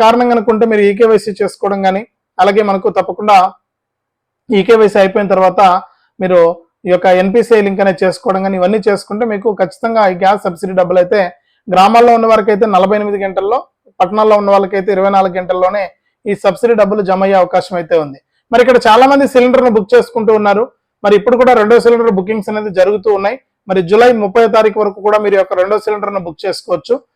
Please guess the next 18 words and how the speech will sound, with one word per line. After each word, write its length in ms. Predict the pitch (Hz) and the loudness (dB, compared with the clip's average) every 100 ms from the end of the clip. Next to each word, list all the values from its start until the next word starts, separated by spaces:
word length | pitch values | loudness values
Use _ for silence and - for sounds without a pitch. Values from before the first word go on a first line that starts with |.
| _ | _
మీకు 140 | 220 185 | -8 -4
ఎటువంటి 280 | 185 220 208 196 | -2 0 0 0
ఇబ్బంది 260 | 185 196 190 | 0 0 0
లేదు. 180 | 180 262 - _ - 196 | 2 2 -2 _ -4 2
నాలుగు 260 | 214 233 220 | 4 4 2
నెలలు 180 | 202 220 | 2 2
అయితే 140 | 214 220 196 | 2 0 -2
సమయం 260 | 190 190 190 | -2 -2 -2
ఉంది. 120 | 196 226 | -4 -4
మీరు 140 | 190 190 | -4 -2
నాలుగు 200 | 185 220 226 | 0 0 0
నెలల్లో 240 | 220 226 214 | -2 -2 -2
రెండో 180 | 196 202 | -2 -4
సిలిండర్ 300 | 202 202 202 202 | -4 -6 -8 -8
మీరు 120 | 180 170 | -10 -10
బుక్ 120 | - | -8
చేసుకుంటే 420 | 196 - 185 196 202 170 _ _ - | -8 -8 -8 -2 -2 -4 _ _ -8
మీకు 180 | 220 | -4